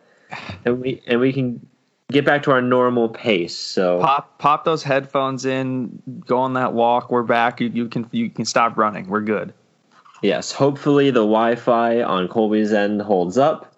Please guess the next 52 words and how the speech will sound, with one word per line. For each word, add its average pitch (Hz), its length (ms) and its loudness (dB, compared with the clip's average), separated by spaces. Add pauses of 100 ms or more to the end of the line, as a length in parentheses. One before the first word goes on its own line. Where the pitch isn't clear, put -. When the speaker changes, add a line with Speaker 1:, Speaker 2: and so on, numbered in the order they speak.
(200)
Speaker 2:
This 180 180 2
Wi-Fi 185 400 2
Speaker 1:
Uh, - 20 0
Speaker 2:
is 123 100 -2
brand 135 380 -2
new. 120 160 -2
Grandma 123 420 0
stepped - 440 -2
up 131 160 0
her 113 160 -2
game. 104 580 -4
We 123 80 -2
got 127 180 0
Comcast 107 680 -2
now, 92 240 -4
Speaker 1:
You 120 120 4
Speaker 2:
so 123 100 6
Speaker 1:
are 110 100 4
al-, 113 420 2
you're 120 380 2
already 113 320 2
frozen 110 460 0
for 104 200 0
me. 92 300 0
So 92 280 0
I 92 240 2
Speaker 2:
Oh, 139 280 2
Speaker 1:
hope 131 100 2
Speaker 2:
that's - 120 -2
good. 117 340 -4 (140)
Speaker 1:
<laughs> - 120 -10
I, 123 220 2
I, - 220 0 (200)
hey, 117 200 2
all 123 240 2
we 151 80 2
need 139 160 2
is 117 100 -2
the 113 120 2
audio. 85 520 -2
So - 160 -2
Speaker 2:
That's 90 180 0
Speaker 1:
that's - 140 -2
okay. 131 120 0
Speaker 2:
true. 107 120 -2
That's 104 380 -8
just - 280 -16
Speaker 1:
So 151 300 2
Speaker 2:
true. - 80 0
This - 120 -6
is 101 80 -10
not 101 140 -10